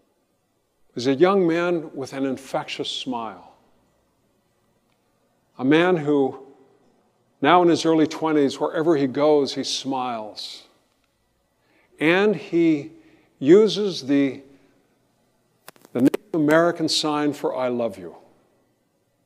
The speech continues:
Wherever he goes, he smiles and says in the way that he can, "I love you." He was with his parents at a gas station.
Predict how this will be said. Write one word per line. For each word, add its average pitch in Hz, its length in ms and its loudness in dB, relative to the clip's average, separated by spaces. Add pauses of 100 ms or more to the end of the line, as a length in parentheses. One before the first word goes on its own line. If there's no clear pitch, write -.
(840)
Wherever 185 340 2
he 175 160 2
goes, 151 380 0
he 127 80 -10
smiles 135 1040 -6 (1600)
and 127 160 -4
says 165 400 2
in 139 140 2
the 135 80 0
way 143 300 0
that 135 180 -4
he 127 100 -6
can, 117 480 -12
"I 117 100 -12
love 107 320 -12
you." 82 200 -20 (3750)
He 147 80 0
was 135 160 0
with 143 140 4
his 127 120 -4
parents 147 460 -4
at 123 60 -8
a 120 40 -10
gas 139 340 -2
station. 123 520 -8